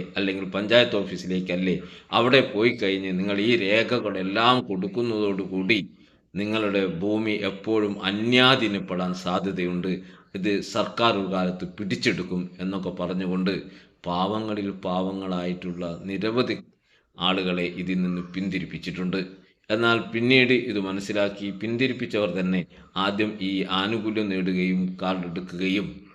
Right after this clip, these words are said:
ചെയ്തിട്ടുണ്ട്. എന്നാൽ ഇത്തരം ആളുകളുടെ വാക്കുകൾ കേട്ട് ഇപ്പോഴും കിസാൻ സമ്മാൻ നിധിയുടെ ആനുകൂല്യം ലഭിക്കുന്നതിന് വേണ്ടി ഒരു കാര്യവും ചെയ്യാത്ത സാധാരണക്കാരായിട്ടുള്ള ആളുകൾ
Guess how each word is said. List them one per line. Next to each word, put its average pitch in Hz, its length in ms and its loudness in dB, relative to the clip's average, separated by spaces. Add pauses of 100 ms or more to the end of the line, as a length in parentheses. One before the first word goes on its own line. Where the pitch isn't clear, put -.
(240)
ചെയ്തിട്ടുണ്ട്. 92 580 -2 (320)
എന്നാൽ 117 300 4 (360)
ഇത്തരം 139 440 6
ആളുകളുടെ 110 540 4 (120)
വാക്കുകൾ 101 480 2
കേട്ട് 92 360 0 (160)
ഇപ്പോഴും 117 540 2 (280)
കിസാൻ 120 420 0 (180)
സമ്മാൻ 117 600 2
നിധിയുടെ 98 500 0 (640)
ആനുകൂല്യം 110 720 2 (680)
ലഭിക്കുന്നതിന് 117 680 2
വേണ്ടി 107 300 2 (220)
ഒരു 120 220 6 (420)
കാര്യവും 107 440 4 (100)
ചെയ്യാത്ത 120 580 2 (200)
സാധാരണക്കാരായിട്ടുള്ള 104 1200 2 (220)
ആളുകൾ 92 320 -2